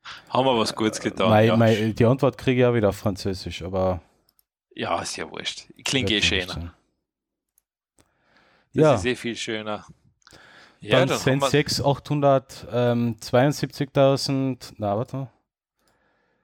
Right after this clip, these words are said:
Speaker 2: Also jetzt, nachdem ich da einen Tausender draufgesetzt hab, sind's
Speaker 1: <laughs>
Speaker 2: Na, natürlich hab ich
Speaker 1: Wär,
Speaker 2: schon
Speaker 1: wär, wär löblich von dir, wenn's machen würdest.
Speaker 2: Ja,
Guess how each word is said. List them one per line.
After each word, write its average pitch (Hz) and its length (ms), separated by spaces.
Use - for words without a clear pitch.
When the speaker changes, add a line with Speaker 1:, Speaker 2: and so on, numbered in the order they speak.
Speaker 2:
Also 117 200
jetzt, 127 300
nachdem 135 300
ich 135 40
da 127 120
einen 120 100
Tausender 127 380
draufgesetzt 123 680
hab, 127 200
sind's 117 440
Speaker 1:
<laughs> - 1300
Speaker 2:
Na, 90 360
natürlich 87 400
hab 98 60
ich 87 60
Speaker 1:
Wär, 147 100
Speaker 2:
schon - 80
Speaker 1:
wär, 135 200
wär 160 140
löblich 156 420
von 117 180
dir, 107 180
wenn's 104 140
machen 147 320
würdest. - 200
Speaker 2:
Ja, 110 380